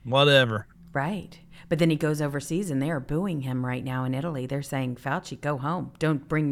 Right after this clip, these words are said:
Speaker 2: that stuff over here. No more of that." And
Speaker 1: Yeah.
Speaker 2: that's the thing. I mean, it,
Speaker 1: It,
Speaker 2: it's
Speaker 1: he deserves to be handcuffed and perp walked if anybody does in the history of our world.
Speaker 2: Oh, it, all of 'em do. All of
Speaker 1: But
Speaker 2: 'em
Speaker 1: no, they're
Speaker 2: do.
Speaker 1: gonna get Trump for a document,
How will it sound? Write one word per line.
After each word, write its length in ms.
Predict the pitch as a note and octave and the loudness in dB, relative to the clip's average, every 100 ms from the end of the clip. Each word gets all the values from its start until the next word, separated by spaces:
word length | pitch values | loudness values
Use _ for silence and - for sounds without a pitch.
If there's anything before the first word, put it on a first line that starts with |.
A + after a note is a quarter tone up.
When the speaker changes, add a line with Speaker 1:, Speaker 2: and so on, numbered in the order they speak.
| C#3+ | -2
Speaker 2:
that 240 | D3 C#3+ | -4 -6
stuff 300 | - F3 D3+ | -4 -2 -2
over 240 | D3+ C#3+ C#3+ | -2 -4 -6
here. 340 | F#3 D#3+ A#2 | -4 -2 -2
No 400 | C3+ C#3 D#3+ G3 | -2 0 2 4
more 300 | A3 F#3 C3+ | 4 2 2
of 140 | B2 B2 | -2 -6
that." 420 | A2 D#2+ - - - _ _ - - - | -8 -8 -14 -20 -20 _ _ -20 -20 -16
And 160 | - D#3 | -4 -4
Speaker 1:
Yeah. 80 | G3 | -4
Speaker 2:
that's 360 | C#3 C3 B2+ - | -8 -10 -10 -12
the 60 | D#3 | -8
thing. 320 | G3+ A#3+ - | -6 -6 -10
I 60 | - | -6
mean, 300 | C3+ B2+ A#2 | -4 -4 -8
it, 180 | - B2 C#3 | -10 -8 -6
Speaker 1:
It, 100 | B2 | -6
Speaker 2:
it's 540 | - - B2 A#2+ A#2+ _ - | -8 -6 -6 -4 -8 _ 0
Speaker 1:
he 120 | B2+ | 4
deserves 400 | D3 C#3 C#3 B2+ | 6 8 8 6
to 60 | B2 | 6
be 160 | B2+ | 4
handcuffed 680 | A#2 C#3+ C#3 C3 C3 B2+ A2+ | 6 6 6 4 6 6 2
and 120 | A#2 A2 | -2 2
perp 220 | C#3 A#2+ | 2 4
walked 340 | B2+ C3+ A#2+ | 4 4 2
if 80 | A#2 | 0
anybody 380 | C3+ C3 C3+ C3 | 2 4 4 4
does 260 | C3+ C#3 A#2+ | 2 2 2
in 60 | |
the 80 | A2+ | 0
history 400 | A#2+ C#3+ - C3+ | 0 0 -2 -2
of 80 | B2 | 0
our 180 | B2 A#2 | 0 2
world. 520 | B2 B2 A2+ G2+ G2+ _ G#3 | 4 4 2 0 -6 _ -6
Speaker 2:
Oh, 180 | G3+ | -4
it, 180 | D#3+ C#3+ | -4 -4
all 200 | E3+ F3 | -4 -2
of 100 | D#3 | -4
'em 160 | C#3 C#3+ | -6 -8
do. 460 | C3 B2+ B2 B2+ - - | -8 -10 -12 -16 -10 4
All 240 | F#3 F#3 | 4 4
of 80 | D#3+ | 2
Speaker 1:
But 60 | - | 4
Speaker 2:
'em 40 | |
Speaker 1:
no, 160 | G3 G3+ | 6 6
they're 100 | D3 | 6
Speaker 2:
do. 60 | |
Speaker 1:
gonna 140 | D#3+ D#3+ | 6 6
get 140 | E3 | 4
Trump 320 | D3 F#3 F#3 - | 4 4 4 2
for 180 | - C3 | -4 -2
a 120 | A#2 | -2
document, 640 | B2 D3+ D#3+ - C3 B2+ | 4 6 6 2 0 -2